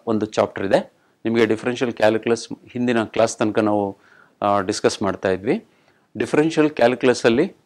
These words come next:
ಇದುವರೆಗೂ ನಾವೇನು ಕವರ್ ಮಾಡ್ಕೊಂಡ್ವಿ ಅಂತಂದ್ರೆ, ಬೇಸಿಕ್ಸ್ ಆಫ್ ಡಿಫರೆನ್ಸಿಯೇಷನ್, ಆಮೇಲೆ ಡಿಫರೆ-, ಆ, ಡೆರಿವೇಟಿವ್ಸನ್ನು ಹೆಂಗೆ ಕಂಡುಹಿಡಿಯೋದು,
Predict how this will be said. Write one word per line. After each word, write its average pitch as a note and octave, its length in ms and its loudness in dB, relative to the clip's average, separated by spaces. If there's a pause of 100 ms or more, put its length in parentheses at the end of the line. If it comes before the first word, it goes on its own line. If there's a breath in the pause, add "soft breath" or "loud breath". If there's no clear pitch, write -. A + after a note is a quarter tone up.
(120)
ಇದುವರೆಗೂ C3 400 4
ನಾವೇನು B2 600 2
ಕವರ್ A2+ 320 4
ಮಾಡ್ಕೊಂಡ್ವಿ G#2+ 580 0
ಅಂತಂದ್ರೆ, G2 540 -4 (460 loud breath)
ಬೇಸಿಕ್ಸ್ C3+ 420 4
ಆಫ್ C#3+ 180 0
ಡಿಫರೆನ್ಸಿಯೇಷನ್, A#2+ 760 -2 (500)
ಆಮೇಲೆ A#2 300 2
ಡಿಫರೆ-, A2+ 420 -2
ಆ, - 20 2
ಡೆರಿವೇಟಿವ್ಸನ್ನು C3 840 2
ಹೆಂಗೆ A#2 300 0
ಕಂಡುಹಿಡಿಯೋದು, G#2+ 720 2